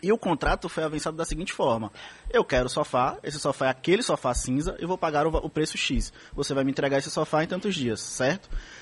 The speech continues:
Nesse caso, houve um descumprimento do contrato. Eu com-, quis comprar um sofá cinza, eu quis não, comprei um sofá cinza e recebi um sofá, vamos lá, azul que seja. É, a empresa descumpriu o contrato, então eu posso entrar em contato com o lojista,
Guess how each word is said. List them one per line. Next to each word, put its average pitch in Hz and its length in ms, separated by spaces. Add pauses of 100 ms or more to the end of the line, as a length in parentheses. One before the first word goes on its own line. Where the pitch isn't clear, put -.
Nesse 233 260
caso, 180 400
houve 180 160
um 175 60
descumprimento 202 760
do 208 120
contrato. 151 520 (360)
Eu 214 180 (220)
com-, 160 180 (240)
quis 156 220
comprar 143 300
um 135 60
sofá 139 320
cinza, 151 280 (160)
eu 151 100
quis 180 160
não, 135 100
comprei 165 480
um 240 60
sofá 151 340
cinza 165 300
e 202 60
recebi 185 400
um 190 40
sofá, 151 480 (140)
vamos 135 220
lá, 120 140
azul 123 280
que 123 120
seja. 110 360 (600)
É, 131 420
a 147 80
empresa 147 260
descumpriu 156 400
o 151 40
contrato, 165 460
então 180 120
eu 190 80
posso 131 260
entrar 139 200
em 139 40
contato 135 380
com 143 100
o 139 40
lojista, 135 460